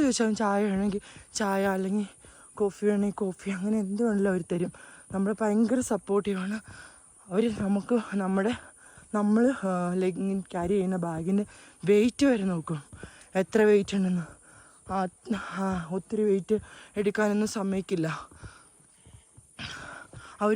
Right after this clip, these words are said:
വേണേൽ എടുത്തോളും. അവർക്ക് നമ്മൾ ആവശ്യമുള്ളപ്പോൾ, ഇപ്പോൾ എൻ്റെ ഫ്ലാസ്ക് ആണെങ്കിൽ തന്നെ വെയിറ്റ് ആണെന്ന് പറഞ്ഞ് അവർ അവരുടെ ബാഗിൽ തന്നെ വെച്ചു. ആ, എന്നിട്ട് പറഞ്ഞു ആവശ്യമുള്ളപ്പം പറഞ്ഞാൽ മതി,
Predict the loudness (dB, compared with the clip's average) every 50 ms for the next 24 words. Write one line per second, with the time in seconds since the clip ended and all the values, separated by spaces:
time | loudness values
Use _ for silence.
0 | 2 2 2 2 2 0 0 -2 -2 0 0 0 -2 -6 -10 -18 -20 -20 -20 -20
1 | -20 -20 _ _ _ -20 -20 -20 -20 -20 -18 -18 -18 -18 -18 -20 -20 -20 -20 -20
2 | -20 _ -20 -20 -20 -20 -20 -20 -20 -12 -4 0 0 0 0 0 0 0 2 2
3 | 2 2 2 0 -2 -2 -4 -2 0 2 2 2 2 0 -2 -4 -4 -6 -12 -20
4 | -20 -8 -4 0 0 2 2 0 0 0 2 2 2 2 2 0 -2 -2 -2 -2
5 | -2 -2 -2 -2 0 -2 -2 -4 -4 -4 -2 -2 -2 0 0 0 0 0 -2 -2
6 | -2 -2 0 0 0 -2 -2 -4 -6 -16 -20 -20 -20 -10 -4 -2 0 0 2 2
7 | 2 2 2 2 0 0 -2 -2 -2 -2 0 0 -2 -2 -4 -8 -12 -12 -14 -16
8 | -20 -20 -20 -20 -20 -20 _ _ _ -8 -6 -4 -2 -2 -2 -4 -6 -8 -6 -2
9 | 0 2 2 4 4 4 4 4 2 2 2 2 2 2 2 0 -2 -4 -6 -6
10 | -8 -20 -20 -20 -20 -20 -14 -4 -2 0 0 2 2 2 2 2 2 2 2 2
11 | 0